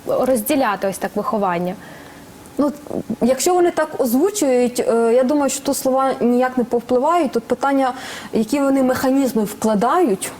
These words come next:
Speaker 2: коли вони виховують дівчинку чи хлопчика. Тобто, що означає, якщо це приклад, такий, як я на-,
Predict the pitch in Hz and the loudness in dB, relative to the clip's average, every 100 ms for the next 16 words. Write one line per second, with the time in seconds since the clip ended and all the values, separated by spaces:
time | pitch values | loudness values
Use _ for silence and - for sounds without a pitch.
0 | - - 233 226 233 233 226 240 226 208 | -6 2 2 4 4 4 2 2 2 2
1 | 202 185 220 370 - 214 196 - 233 196 | 2 2 2 0 0 0 0 -2 -2 -2
2 | - - - 180 180 196 359 403 285 - | -2 -4 -6 -6 -4 -2 0 2 0 2
3 | 302 285 285 - - 240 254 - 359 392 | 0 0 -2 -8 -2 0 0 2 2 2
4 | 339 - 285 285 214 - 226 269 262 247 | 0 0 -2 0 -2 -2 0 0 2 2
5 | 254 | 0